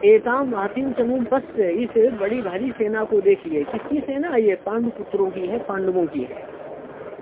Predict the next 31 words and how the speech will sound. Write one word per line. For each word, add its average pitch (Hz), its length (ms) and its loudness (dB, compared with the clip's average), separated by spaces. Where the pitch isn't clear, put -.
और 190 140 -2
कैसे 240 300 4
खड़ी 254 260 2
है 226 200 4
ये? 131 140 -2
व्यूह 262 280 -2
रचना 240 280 -2
से 208 140 -2
खड़ी 165 240 -4
हुई 156 260 -6
है 185 100 -2
या 247 80 -2
व्यूह 208 260 -6
रचना 170 260 -6
से 151 120 -10
युक्त 139 260 -8
है, 139 200 -16
लग 226 140 2
जाएगा? 269 320 0
एक 226 180 4
बार 226 180 0
अन्वय 226 240 -2
और 214 160 2
देखेंगे, 175 420 -4
"आचार्य 190 680 2
तव 226 420 4
धीमता 233 540 -2
शिष्येण 190 680 -4
द्रुपद 214 420 0
पुत्रेण 185 500 -2
व्यूढ़ाम 190 840 -4